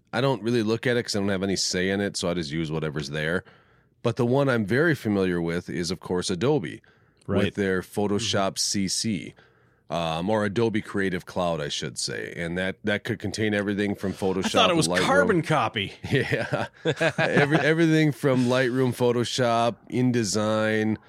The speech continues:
Speaker 1: um, you know, all of their full suite of products, and they've got different, different levels there. What I use on a regular basis, and this is actually a very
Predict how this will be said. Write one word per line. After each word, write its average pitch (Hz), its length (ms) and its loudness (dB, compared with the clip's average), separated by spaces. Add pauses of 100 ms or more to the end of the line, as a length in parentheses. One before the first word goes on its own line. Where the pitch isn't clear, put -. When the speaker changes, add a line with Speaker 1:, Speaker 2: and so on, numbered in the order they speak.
(340)
Speaker 1:
um, 85 320 -2
you 98 80 0
know, 98 160 -2
all 151 300 4
of 123 80 -2
their 117 120 0
full 110 260 -2
suite 113 280 -2
of 98 80 -4
products, 98 460 -2
and 98 100 0
they've 95 140 -2
got 92 180 -2
different, 87 480 -4
different 90 320 -4
levels 90 440 -2
there. 87 340 -2 (320)
What 113 240 0
I 127 160 2
use 110 340 2
on 101 120 0
a 101 60 0
regular 98 380 0
basis, 110 500 -2
and 107 140 0
this 151 180 0
is 135 120 -2
actually 113 420 0
a 95 60 0
very 107 580 0